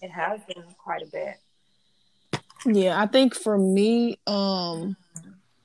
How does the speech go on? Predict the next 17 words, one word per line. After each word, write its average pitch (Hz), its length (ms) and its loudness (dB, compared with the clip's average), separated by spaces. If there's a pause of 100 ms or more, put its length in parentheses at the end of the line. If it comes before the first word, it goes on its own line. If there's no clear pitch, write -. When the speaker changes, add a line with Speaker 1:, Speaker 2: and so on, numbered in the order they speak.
(540)
Speaker 2:
like 202 180 4
I 208 80 0
mentioned 202 420 0
earlier, 180 480 0
just 196 240 -10
going 185 200 -2
with 180 120 -4
the 160 80 -4
flow 175 440 0
because 175 460 2
I've 180 200 0
had 190 260 0
certain 185 340 0
things 180 300 -4
scheduled 185 420 0
this 180 200 -2
week. 170 300 0